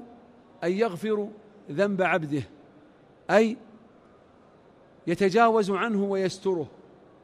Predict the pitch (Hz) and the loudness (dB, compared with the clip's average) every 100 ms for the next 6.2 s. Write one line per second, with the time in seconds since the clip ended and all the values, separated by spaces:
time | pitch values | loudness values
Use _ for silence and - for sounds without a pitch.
0 | - - - 170 208 160 247 247 226 220 | -20 -20 -8 0 0 2 2 2 2 4
1 | 220 214 214 202 147 208 233 196 - - | 6 8 8 4 6 6 6 2 -6 -20
2 | - - - 214 196 208 202 170 185 202 | -20 -20 2 2 4 4 4 4 4 6
3 | 180 147 110 - - - - - - - | 6 6 2 -10 -20 -20 -20 -20 -20 -20
4 | - - - 196 240 202 254 233 320 - | -20 -20 2 6 6 6 6 6 4 4
5 | 240 - 240 220 226 214 190 175 240 214 | 2 4 4 4 4 2 0 0 2 2
6 | 247 | 0